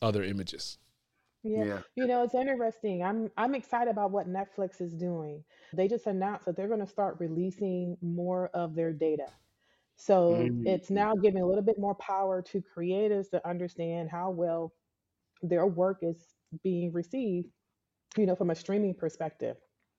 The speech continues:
Speaker 2: And
Speaker 1: Mm.
Speaker 2: so I hope more companies will do that.
Speaker 1: Great.
Speaker 3: Okay.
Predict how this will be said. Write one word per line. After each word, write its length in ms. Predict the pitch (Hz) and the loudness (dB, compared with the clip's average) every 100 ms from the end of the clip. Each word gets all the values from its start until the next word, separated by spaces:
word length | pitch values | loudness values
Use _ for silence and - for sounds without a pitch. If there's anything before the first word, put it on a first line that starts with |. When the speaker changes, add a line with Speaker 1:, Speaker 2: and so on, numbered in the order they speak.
| _ - | _ -2
Speaker 2:
And 120 | 202 190 | -2 4
Speaker 1:
Mm. 20 | |
Speaker 2:
so 100 | 180 | 4
I 140 | 165 | 4
hope 220 | 190 226 175 | 6 4 4
more 220 | 190 220 | 0 2
companies 560 | 202 208 165 165 160 - _ _ _ | 0 0 -2 -4 -6 -10 _ _ _
will 140 | 180 185 | -2 0
do 200 | 220 190 | -2 -4
that. 220 | 139 - _ _ _ _ _ | -8 -12 _ _ _ _ _
Speaker 1:
Great. 220 | - 87 82 | -8 -8 -8
Speaker 3:
Okay. 160 | 107 | -12